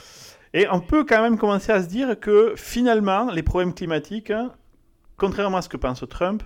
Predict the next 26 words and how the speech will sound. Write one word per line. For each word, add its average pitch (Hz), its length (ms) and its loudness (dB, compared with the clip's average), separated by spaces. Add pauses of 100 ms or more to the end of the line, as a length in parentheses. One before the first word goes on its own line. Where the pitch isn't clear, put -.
(320)
c'est - 380 -6
une 156 100 -2
vraie 135 160 -4
chose. 104 300 -6 (1300)
Et 180 40 2
du 190 100 -2
coup, 349 320 6 (320)
là, 160 160 0
j'ai 156 180 -4
vu 156 160 -8
d'autres 175 360 -2
émissions 147 400 -6
qui, 151 340 -8
où 135 160 -4
notre 139 300 -4
cher 160 260 -10
président 143 380 -8
disait, « 170 300 -6
Bon, 151 120 -2
les 147 100 -4
gars, 180 160 -4
c'est - 160 -16
fini 165 240 -12
la 156 80 0
saucisse, 147 400 -10
hein. 269 120 -6